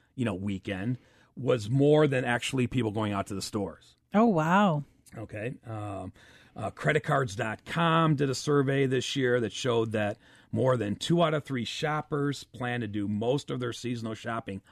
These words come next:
Speaker 1: online this year. Okay. And,
Speaker 2: Hmm.
Speaker 1: and it's not only because of the virus, but that certainly has a part of it, you know,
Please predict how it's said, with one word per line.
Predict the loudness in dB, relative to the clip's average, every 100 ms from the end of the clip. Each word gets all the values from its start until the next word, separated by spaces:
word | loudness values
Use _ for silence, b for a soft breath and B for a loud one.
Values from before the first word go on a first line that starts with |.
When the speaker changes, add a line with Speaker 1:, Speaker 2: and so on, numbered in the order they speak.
| b
Speaker 1:
online | -10 -8 -8 -10 -10 -12
this | -14 -18
year. | -20 _ _ b b -20
Okay. | -16 -12 -10
And, | -6 -8
Speaker 2:
Hmm. | -4 0 2
Speaker 1:
and | 2 -2 b -10 -2
it's | 0 4
not | 6 6
only | 4 4 6
because | 6 4 2 0
of | 0
the |
virus, | 2 4 4 2 -2
but | -4 2
that | 2
certainly | 4 4 6
has | 4 0
a |
part | 0 2 2
of |
it, | 2
you |
know, | 2